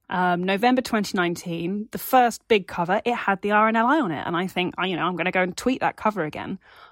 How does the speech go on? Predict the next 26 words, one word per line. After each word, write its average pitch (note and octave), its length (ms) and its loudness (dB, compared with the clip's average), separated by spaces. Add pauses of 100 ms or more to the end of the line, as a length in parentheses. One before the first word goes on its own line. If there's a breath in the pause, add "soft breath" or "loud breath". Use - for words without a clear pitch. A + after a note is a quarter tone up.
after F#3+ 320 2
we've F3+ 140 -2
done F#3 240 0
this. G3 320 -2
And G#3 160 2
the G#3+ 40 2
story, C4 380 4
because A3 360 -2
it's - 200 0
the A#3+ 80 -6
same, A#3+ 480 2
it A#3+ 160 2
is C4 180 2
the - 80 -8
same F#3+ 280 0
story F3+ 460 -2
all F#3+ 200 2
over D#3+ 240 -2
again, - 400 -8 (520 soft breath)
you F#3+ 140 0
know, D#3 220 0
and G3+ 180 2
they G#3 360 4
are, G3+ 420 2 (140)
they A3 100 2
just, - 380 -6